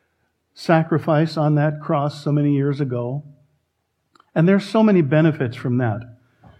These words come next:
We know that we're cleansed of sin and forgiven. We're delivered from many things, sin, self and selfishness, Satan,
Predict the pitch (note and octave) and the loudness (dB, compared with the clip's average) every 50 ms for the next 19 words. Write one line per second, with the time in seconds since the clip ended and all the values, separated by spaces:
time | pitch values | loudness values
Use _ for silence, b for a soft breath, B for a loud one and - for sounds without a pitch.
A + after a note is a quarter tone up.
0 | b b b - D#3 D#3+ E3+ F3 F3+ E3+ E3 D#3 D#3 D3 D3+ D3+ D3 D3+ - - | b b b 4 6 8 8 8 6 4 2 2 2 2 2 2 2 0 -4 -2
1 | D#3 D#3 D#3+ E3 F3+ F3+ F3 E3 E3+ D3+ D3+ - - E3 D#3+ E3+ F3 F3 D3 C3 | 0 2 4 4 2 0 0 -2 -2 -4 -4 -4 -2 0 0 0 2 0 0 0
2 | A#2+ - C3+ A#2+ A#2 D3 D3+ D#3+ F3 F#3 G3 F#3+ - - - _ _ _ _ _ | -2 -2 -4 -2 0 0 0 2 0 -2 -2 -4 -6 -12 -20 _ _ _ _ _
3 | _ _ _ _ _ _ _ _ _ _ _ _ _ _ _ _ b b b b | _ _ _ _ _ _ _ _ _ _ _ _ _ _ _ _ b b b b
4 | b b b b b b b - D#3 D#3 D#3 D#3 D#3 D3 D#3 G3 A#3 G#3 F3 D#3 | b b b b b b b 0 2 4 4 6 6 6 8 6 6 6 4 2
5 | D3+ C3 - - D3+ C#3+ C#3 C3+ C3 B2+ B2 A2+ - - - _ _ _ _ _ | 0 0 -2 0 0 0 0 0 -2 -2 -6 -8 -14 -18 -20 _ _ _ _ _
6 | _ _ _ - D3+ D#3+ F3+ F3+ D3+ - - D#3 C#3+ D3 D#3+ E3+ F3 E3 - - | _ _ _ -4 -2 0 2 2 0 0 -2 -2 -2 -2 -2 -2 -4 -6 -10 -18
7 | - _ _ _ _ _ _ _ _ _ _ - - - - F3 E3+ F3+ F3+ F3 | -20 _ _ _ _ _ _ _ _ _ _ -20 -20 -4 2 2 4 4 4 2
8 | F3 F#3 F3 E3 E3 - _ _ _ _ _ _ _ _ _ _ _ _ _ _ | 0 0 -2 -6 -10 -14 _ _ _ _ _ _ _ _ _ _ _ _ _ _
9 | _ - - - D#3+ D#3+ F3 E3 - E3 D3 - - E3 D3+ D3+ D3+ - D3+ - | _ -8 0 2 4 4 4 2 0 0 -2 -2 -2 -2 -2 -2 -2 -6 -8 -6
10 | - E3+ D#3 D#3+ D#3 - - - _ _ _ _ _ _ _ _ _ _ _ _ | -4 -4 -4 -4 -6 -8 -14 -20 _ _ _ _ _ _ _ _ _ _ _ _
11 | _ _ _ _ _ _ _ _ _ _ _ _ _ - - - F3+ F3+ F#3 - | _ _ _ _ _ _ _ _ _ _ _ _ _ -12 -2 2 4 4 4 4
12 | F#3+ G#3 A#3 A3+ - - _ | 2 0 0 0 -4 -12 _